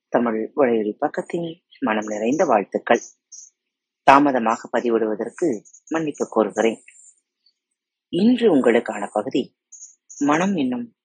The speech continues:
மாய தேவதை. இந்த நூற்றாண்டின்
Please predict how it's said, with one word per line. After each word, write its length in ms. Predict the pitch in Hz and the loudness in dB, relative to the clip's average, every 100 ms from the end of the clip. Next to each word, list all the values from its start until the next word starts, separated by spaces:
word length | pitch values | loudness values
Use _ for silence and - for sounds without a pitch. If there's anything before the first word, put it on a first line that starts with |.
| _ - | _ -4
மாய 400 | 123 143 180 107 | -4 -4 -4 -2
தேவதை. 560 | 107 104 107 117 - _ _ _ - - - - - _ - - _ _ _ _ _ _ _ _ _ _ _ _ _ _ _ _ | 0 0 0 0 -2 _ _ _ -20 -20 -20 -20 -20 _ -20 -20 _ _ _ _ _ _ _ _ _ _ _ _ _ _ _ _
இந்த 220 | - 277 240 | 4 6 6
நூற்றாண்டின் 720 | 220 269 294 254 190 143 | 4 0 -2 -4 -2 -4